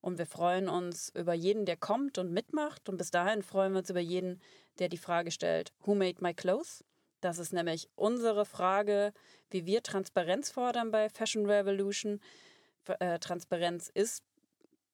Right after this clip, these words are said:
Key-Thema bei uns. Und, ähm, mit dieser einfachen Frage, „Wer hat meine Kleidung gemacht?“,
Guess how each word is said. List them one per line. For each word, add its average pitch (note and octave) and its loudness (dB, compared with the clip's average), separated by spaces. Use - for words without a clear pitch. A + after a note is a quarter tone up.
Key-Thema A3 0
bei G3 4
uns. G3 -2
Und, F3 -4
ähm, F3 -2
mit F3 -8
dieser E3 0
einfachen A#3+ -2
Frage, G3 2
„Wer G#3 0
hat A3+ -6
meine F3+ 0
Kleidung A#3+ 0
gemacht?“, F#3 -2